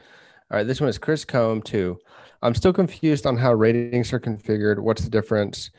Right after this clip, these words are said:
between one thousand and one thousand fifty?" Um, I am not, like, an expert on ratings. My guess is just that person has played more difficult courses and been more successful.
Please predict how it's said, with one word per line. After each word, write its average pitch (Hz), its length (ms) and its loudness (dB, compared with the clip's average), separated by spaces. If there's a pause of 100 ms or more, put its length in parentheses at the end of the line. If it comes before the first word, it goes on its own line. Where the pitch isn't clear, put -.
(600)
between 104 540 -2
one 107 160 0
thousand 101 640 0
and 95 580 -4
one 95 120 -4
thousand 95 340 -4
fifty?" 120 540 0 (200)
Um, 98 460 0 (1120)
I 139 880 4
am 110 140 -2
not, 110 160 2
like, 104 200 0
an 107 80 -6
expert 110 360 -2
on 101 220 -4
ratings. 147 500 0
My 113 240 -2
guess 113 380 0
is 104 220 -6
just - 460 -6 (480)
that 113 240 0
person 117 360 -2
has 101 240 -4
played 104 420 0
more 107 200 0
difficult 107 560 -4
courses 107 480 -4
and 98 140 -6
been 95 160 -4
more 98 180 -4
successful. - 720 -12